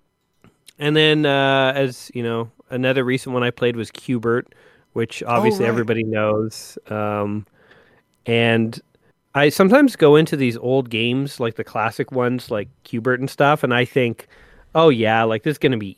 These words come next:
Speaker 1: easy," and I forget how, like, hard
Speaker 2: Dude,
Speaker 1: these
Speaker 2: I do
Speaker 1: things
Speaker 2: the
Speaker 1: are.
Speaker 2: same exact thing. I know exactly what you're talking about.
Speaker 1: Yeah.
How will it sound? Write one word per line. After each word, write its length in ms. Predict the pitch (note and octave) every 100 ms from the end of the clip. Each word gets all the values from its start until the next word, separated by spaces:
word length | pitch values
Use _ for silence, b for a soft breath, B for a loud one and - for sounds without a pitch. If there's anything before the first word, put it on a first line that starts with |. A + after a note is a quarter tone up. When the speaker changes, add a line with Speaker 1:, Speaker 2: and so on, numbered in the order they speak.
| G#2
Speaker 1:
easy," 400 | A2+ A#2+ D#3+ F#3
and 100 | C3
I 60 | D3+
forget 440 | - A2+ A#2+ E3+
how, 200 | D3+ B2
like, 320 | A2+ G#2+ G2
hard 540 | - - - A2+ D3+ D3+
Speaker 2:
Dude, 160 | G#3+
Speaker 1:
these 60 | G3+
Speaker 2:
I 100 | G3+
do 140 | A3+
Speaker 1:
things 80 | C4
Speaker 2:
the 80 | A3+
Speaker 1:
are. 40 |
Speaker 2:
same 380 | F3+ - F3 F#3+
exact 420 | F3+ D3 E3 D#3+
thing. 320 | - D3+ C3+ B2
I 60 |
know 180 | D3 D#3
exactly 460 | D3 B2 C3+ B2+ C3
what 140 | A#2+
you're 80 | A#2
talking 320 | A#2+ G#2 G#2
about. 320 | F#2+ F#2+ F2 _ _ _ _ _ _ _ -
Speaker 1:
Yeah. 540 | A#2 D3 C3 F#2 F#2